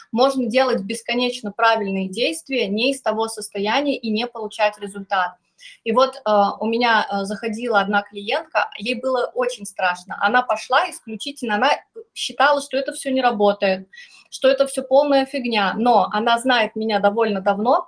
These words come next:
с института ещё, она видела весь мой прогресс, и просто в страх, вот на мой авторитет, она пошла ко мне.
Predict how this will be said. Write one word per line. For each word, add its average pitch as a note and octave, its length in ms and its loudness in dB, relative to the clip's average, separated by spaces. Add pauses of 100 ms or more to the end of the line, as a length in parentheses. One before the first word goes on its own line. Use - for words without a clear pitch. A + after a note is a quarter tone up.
с - 140 -12
института A3+ 560 -6
ещё, F#3+ 240 -2
она A#3 200 0
видела G#3+ 400 -4
весь G3 240 -6
мой G3 160 -4
прогресс, G3+ 520 0 (400)
и A#3+ 80 -4
просто C#4 420 2
в - 60 -14
страх, C#4+ 420 0
вот A#3 140 -2
на A3 140 0
мой A#3 180 4
авторитет, G#3 580 -2
она A#3 180 -2
пошла A3 320 -4
ко A3 140 -4
мне. G3 300 0